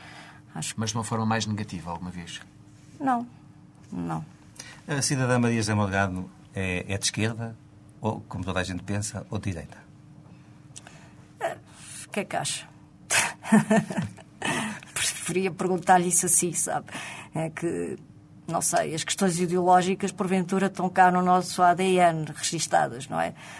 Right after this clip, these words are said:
Speaker 1: Agora, não gosto assim de fazer discursos sobre isso. Já sei, não me quer perguntar que se eu fui do M R P P, eh,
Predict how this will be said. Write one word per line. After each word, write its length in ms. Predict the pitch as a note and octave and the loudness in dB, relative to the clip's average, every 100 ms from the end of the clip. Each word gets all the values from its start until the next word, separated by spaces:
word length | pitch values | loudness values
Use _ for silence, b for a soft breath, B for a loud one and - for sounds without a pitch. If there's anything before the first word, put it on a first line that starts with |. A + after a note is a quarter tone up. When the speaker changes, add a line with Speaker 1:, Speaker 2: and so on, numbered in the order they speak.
| B B - | B B -14
Speaker 1:
Agora, 400 | - F3 F3+ F3+ | -6 0 2 4
não 180 | F#3 F#3+ | 4 2
gosto 240 | F3+ F3+ | 2 0
assim 220 | F3+ - F3 | -2 -2 -2
de 80 | |
fazer 220 | - E3+ E3+ | -4 -6 -6
discursos 420 | - - - - | -8 -10 -8 -6
sobre 260 | E3 D#3 D#3 | -6 -4 -4
isso. 300 | D#3 - - - - - - - | -4 -8 -14 -20 -20 -20 -20 -14
Já 180 | E3+ E3 | -2 0
sei, 180 | D#3 F3 | 0 -2
não 140 | E3 | -2
me 60 | D#3+ | -2
quer 160 | D#3+ | -4
perguntar 420 | D#3+ D#3+ E3 D#3+ E3 | -4 -4 -2 -2 -2
que 100 | - | -2
se 180 | - | -2
eu 60 | E3+ | -4
fui 160 | D#3 E3+ | -4 -2
do 80 | |
M 160 | E3+ E3+ | -2 -2
R 140 | D#3+ | -2
P 120 | - F3+ | -4 -2
P, 280 | G3 A#3+ C#4 - - | 0 0 -2 -14 -8
eh, 400 | F3 D#3+ D#3+ | -4 -2 -2